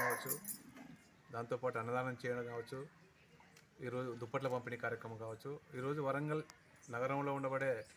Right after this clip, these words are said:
మురికివాడ ప్రాంతాల్లో నిరుపేదలైన వృద్ధులకి దుప్పట్ల పంపిణీ చేయాలని చెప్పని ఆలోచనతోటి చెప్పడంతోటే Facebookలో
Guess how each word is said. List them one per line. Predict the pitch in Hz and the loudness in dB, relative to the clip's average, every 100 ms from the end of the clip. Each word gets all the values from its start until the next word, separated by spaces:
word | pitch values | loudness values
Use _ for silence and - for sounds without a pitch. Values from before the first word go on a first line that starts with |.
| - - | -20 -6
మురికివాడ | 127 127 151 151 131 | -4 4 6 6 4
ప్రాంతాల్లో | 127 127 131 131 135 107 - - - - - - - - - - - - - | 2 2 0 2 2 2 -4 -20 -20 -20 -16 -16 -16 -18 -20 -20 -20 -18 -6
నిరుపేదలైన | 123 127 143 143 139 135 127 110 - - - - - - - - 127 | -4 4 6 6 4 4 2 2 -8 -16 -20 -20 -20 -18 -18 -10 -4
వృద్ధులకి | 123 139 135 143 123 113 - - - - - - 123 | 2 2 2 0 -2 -6 -14 -20 -20 -20 -20 -14 -4
దుప్పట్ల | 123 151 143 135 | 0 2 2 2
పంపిణీ | 131 131 - | 0 -2 2
చేయాలని | 127 127 123 117 | 4 4 2 0
చెప్పని | 120 117 117 | -2 0 2
ఆలోచనతోటి | 123 117 113 123 131 117 - - - - - - - - - | 2 0 -2 0 0 -2 -6 -14 -20 -20 -20 -20 -20 -20 0
చెప్పడంతోటే | 127 120 147 135 139 151 160 - - - - - - - - - - | 2 4 2 4 4 4 2 -2 -16 -16 -16 -20 -20 -20 -20 -10 2
Facebookలో | 139 - 156 156 | 2 2 0 4